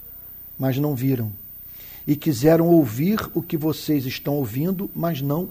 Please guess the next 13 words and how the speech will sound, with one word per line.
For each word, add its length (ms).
ouviram. 680
Olha 200
aqui 280
<laughs> 200
outro 280
mistério. 520
O 120
que 180
que 100
ele 80
está 200
dizendo 400
aqui? 340